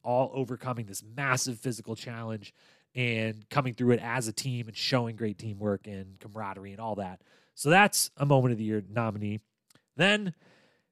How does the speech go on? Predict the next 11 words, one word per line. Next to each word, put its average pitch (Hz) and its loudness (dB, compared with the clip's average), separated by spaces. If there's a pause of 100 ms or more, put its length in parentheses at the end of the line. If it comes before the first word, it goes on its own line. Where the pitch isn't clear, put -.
as 139 2
much 208 6
as 180 2
it's 151 -2
not 196 4
heartwarming, 156 6
the 147 4
James 196 0
Cyrus 180 4 (100)
paintball 160 0
incident, 151 2